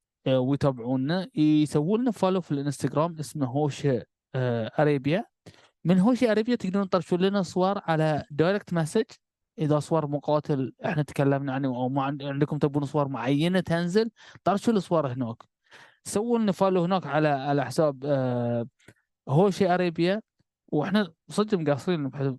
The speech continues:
بحكم أشغالنا، لأن هذا الرجال عنده معارض، وأنا عندي الحين حاليًا كورس ولازم أجيب علامة زينة. فإن شاء الله بنحاول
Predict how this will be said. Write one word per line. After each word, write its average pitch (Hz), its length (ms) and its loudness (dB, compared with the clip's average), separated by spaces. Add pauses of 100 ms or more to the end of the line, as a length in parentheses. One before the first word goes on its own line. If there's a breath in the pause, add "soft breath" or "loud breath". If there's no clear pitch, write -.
بحكم 139 360 -2
أشغالنا، 139 600 -2
لأن 123 220 -2
هذا 123 240 0
الرجال 123 320 -2
عنده 120 440 -6 (1400)
معارض، 151 540 0
وأنا 139 320 -2
عندي 123 400 0 (100)
الحين 117 300 -6
حاليًا 123 440 -2
كورس 143 400 -2
ولازم 123 460 -4 (120)
أجيب 120 380 -2
علامة 120 340 -2
زينة. 135 360 -2 (1200)
فإن 151 380 2
شاء 196 160 2
الله 214 160 4
بنحاول 156 1200 -2